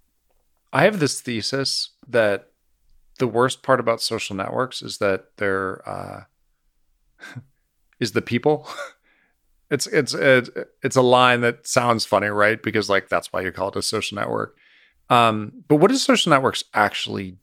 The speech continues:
do for you? Like, just think, you know, like, imagine you were an alien and you landed and someone says, "Hey, there's this site. It's a social network. We're not gonna tell you what it is, but just what does it do?" And you had to explain it to them. It does two things. One,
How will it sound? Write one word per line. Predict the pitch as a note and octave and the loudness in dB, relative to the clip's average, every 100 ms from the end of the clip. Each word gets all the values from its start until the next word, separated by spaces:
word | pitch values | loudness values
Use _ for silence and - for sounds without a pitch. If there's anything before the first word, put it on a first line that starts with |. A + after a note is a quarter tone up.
| - | -14
do | G#2 A2 | -10 -10
for | - - | -10 -16
you? | A2 - - _ - | -14 -14 -18 _ -4
Like, | C#3 | -2
just | D3+ D#3+ | -2 2
think, | A3 G3 - | 2 2 -4
you | E3 E3 D#3+ F3+ D3 | -14 -14 -14 -12 0
know, | C3 | 2
like, | A2 A2 - _ _ _ _ _ _ _ | 4 2 -2 _ _ _ _ _ _ _
imagine | - D#3 D3 | 4 4 6
you | D3 | 6
were | A#2+ | 6
an | A2 | 4
alien | A2+ A2+ A2 G#2 | 2 2 4 2
and | G2 | -2
you | G2 G2 | -4 -2
landed | G2 G2 G2 F#2+ | 2 2 2 0
and | F#2 F2+ - _ _ | -2 -10 -14 _ _
someone | - A#2 G#2 | -4 -2 -2
says, | - F#2+ - | -2 -2 -4
"Hey, | A2+ G#2 | -2 -2
there's | F#2 F#2+ | -2 -8
this | G2+ | -10
site. | - - - G#2+ F2+ - | -8 -4 0 0 0 -6
It's | G2+ - | -14 -6
a | |
social | - A#2 - G2 | -2 -2 -2 -4
network. | F#2 G2 - | -8 -10 -4
We're | B2+ | 2
not | C3 | 4
gonna | B2 | 2
tell | A2 G#2+ | 0 2
you | G2+ | 4
what | G2 | 4
it | F#2+ | 2
is, | F2+ | 2
but | - F#2+ | -2 -4
just | - G#2+ - | -4 -4 -2
what | A2+ | 2
does | D3 A#2+ | 4 4
it | F#2 | 2
do?" | G2+ | 2
And | F#2 - - - _ C3+ | 2 -4 -20 -20 _ 4
you | |
had | D#3 | 6
to | D3+ | 6
explain | A#2 - A#2+ G#2+ | 4 2 2 2
it | G2+ | 2
to | F#2+ | -4
them. | G#2 G#2+ - _ | -6 -8 -14 _
It | |
does | - G#3 | 2 2
two | - E3+ | 4 4
things. | C3+ G#2 A2+ - - _ _ - | 4 0 -4 -12 -16 _ _ -2
One, | B2+ D3+ F3 F#3 | 4 6 4 0